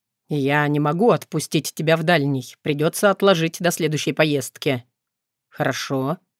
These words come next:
кивнул лучник, соглашаясь. Мужчины выпрямились, и Питер движением стопы стер схему допотопного арбалета и повернулся ко мне. «Леди, благодарю за идею». Короткий поклон.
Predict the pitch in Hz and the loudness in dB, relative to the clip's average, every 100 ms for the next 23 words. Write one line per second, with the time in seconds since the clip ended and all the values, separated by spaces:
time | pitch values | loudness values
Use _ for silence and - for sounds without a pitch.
0 | _ - 180 196 190 165 196 233 - 202 | _ 2 6 6 4 0 -2 -2 -2 -2
1 | - 185 170 175 - 143 135 135 - _ | -2 -2 -2 -2 -2 -2 -2 -6 -12 _
2 | _ _ _ 202 - 392 156 262 254 247 | _ _ _ 0 4 4 6 2 4 4
3 | 220 208 - _ _ _ - 196 214 240 | 4 0 -6 _ _ _ -4 0 2 2
4 | 185 151 147 151 175 180 160 143 - 160 | 2 0 0 0 2 4 2 0 -2 0
5 | 233 226 - 254 226 - 208 185 160 160 | 0 -2 0 0 0 0 2 2 0 0
6 | 180 196 190 175 160 160 156 165 233 165 | 0 0 0 0 2 2 2 2 0 0
7 | 139 _ _ _ 202 190 170 170 208 208 | -4 _ _ _ -2 2 2 2 2 0
8 | 156 180 185 165 135 123 _ _ _ _ | -2 0 2 2 0 -4 _ _ _ _
9 | _ _ - 135 131 147 180 165 143 143 | _ _ -6 -2 0 0 0 0 -2 -2
10 | 139 135 156 202 202 170 143 131 127 123 | -2 0 2 2 2 2 0 0 0 -6
11 | - _ _ _ 180 170 - 175 - 180 | -12 _ _ _ 2 2 0 -4 -2 -2
12 | - 147 131 | -2 -2 -2